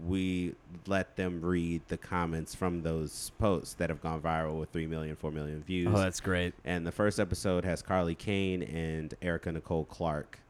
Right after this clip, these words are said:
Speaker 1: And, uh, Carly Kane's joke about her dad's, uh, penis, and Erica Nicole Clark, just, she's got multiple videos on there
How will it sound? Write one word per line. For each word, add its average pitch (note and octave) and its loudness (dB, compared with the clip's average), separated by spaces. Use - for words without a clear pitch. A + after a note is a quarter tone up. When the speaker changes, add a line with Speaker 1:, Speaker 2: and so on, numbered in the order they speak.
Speaker 1:
And, D2+ -4
uh, C#2 -6
Carly F#2 2
Kane's E2+ -2
joke E2 -2
about D#2 -2
her D#2 -2
dad's, F2+ 2
uh, D2+ -2
penis, B2+ 0
and F2+ 0
Erica G2+ 4
Nicole F2+ 2
Clark, E2 0
just, - 2
she's A2+ 0
got F2+ 2
multiple F2 0
videos C#2 -2
on G1+ -10
there G1+ -10